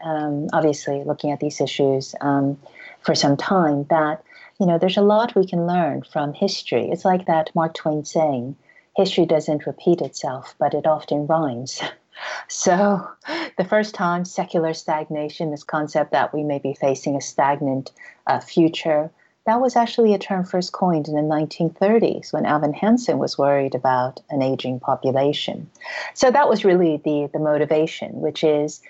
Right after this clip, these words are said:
we've got some really deep-seated problems, and let's see if we can learn from some of the greatest thinkers in economics, and importantly, how they engaged with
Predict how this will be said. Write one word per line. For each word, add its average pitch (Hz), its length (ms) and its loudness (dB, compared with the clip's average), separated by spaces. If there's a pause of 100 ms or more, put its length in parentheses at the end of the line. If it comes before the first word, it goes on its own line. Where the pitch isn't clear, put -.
(120)
we've 190 140 4
got 226 140 2
some 208 140 -2
really 233 240 4
deep-seated 185 720 -2
problems, 147 800 -4
and 160 360 2 (280)
let's 247 220 2
see 285 180 4
if 214 80 4
we 196 100 4
can 180 220 2
learn 170 340 2
from 147 320 -2
some 151 180 -2
of 151 60 -2
the 165 80 2
greatest 208 680 0
thinkers 165 560 0
in 127 120 0
economics, 147 760 0 (400)
and 240 320 2
importantly, 139 800 -2 (180)
how 165 220 -4 (120)
they 233 360 2
engaged 160 800 -4 (240)
with 170 380 2